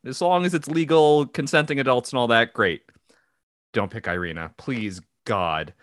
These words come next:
don't pick Tony Soprano's ex-girlfriend. What, what, what, what are you doing? Conceivably, how could you ever think this was okay? Oh my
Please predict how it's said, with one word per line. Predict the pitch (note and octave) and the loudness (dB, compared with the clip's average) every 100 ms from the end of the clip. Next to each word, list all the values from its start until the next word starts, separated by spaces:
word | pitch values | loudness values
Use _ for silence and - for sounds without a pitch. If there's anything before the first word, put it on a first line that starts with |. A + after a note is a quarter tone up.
| _ - _ _ - | _ -20 _ _ -2
don't | C3 A2 - | -2 -2 -6
pick | B2 G2 - | -4 -4 -6
Tony | - - F#2+ | -12 -8 -6
Soprano's | F2+ - - F2+ E2+ E2+ - | -8 -12 -8 -8 -8 -10 -10
ex-girlfriend. | F#2+ - - - - _ _ _ _ - E2 D2+ D#2 C2 - _ | -10 -10 -12 -12 -16 _ _ _ _ -4 -2 -4 -14 -14 -20 _
What, | A#2 A#2 B2 _ _ - | -2 0 0 _ _ -12
what, | B2 D#3+ - | -2 0 -2
what, | A#2+ A#2 E3 F#3+ | -6 0 2 0
what | A#2 A#2 B2+ F#3 F3 | -4 -6 0 0 0
are | A#2+ | -2
you | A#2 G2+ | -4 -4
doing? | F#2 A#2+ B2 F#2+ E2+ _ _ - | -6 -2 0 -2 -6 _ _ -18
Conceivably, | - D3 C3+ - E3+ C#3+ B2 A#2+ | -10 -8 -8 -4 -4 -2 -2 -4
how | G#2+ D#3 D3 | -2 0 0
could | C#3 A2 | 0 -4
you | G#2+ - | -4 -4
ever | B2 A2 G#2 | -4 -2 -6
think | G2+ F#2+ | -8 -10
this | G#2 | -12
was | G#2+ G2 | -10 -8
okay? | F2 E2 F#2+ D#2 - _ _ _ - | -8 -4 -6 -6 -12 _ _ _ 2
Oh | D#3 D#3+ | 4 4
my | B2+ F#2 | 2 -2